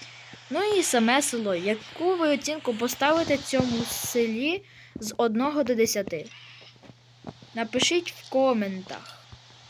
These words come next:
Ну, загальну оцінку всього цього села,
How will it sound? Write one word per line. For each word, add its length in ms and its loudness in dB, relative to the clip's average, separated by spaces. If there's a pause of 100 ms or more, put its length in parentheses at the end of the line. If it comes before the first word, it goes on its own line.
(1400)
Ну, 220 2
загальну 640 2
оцінку 400 -2
всього 420 -2
цього 340 -2
села, 580 -2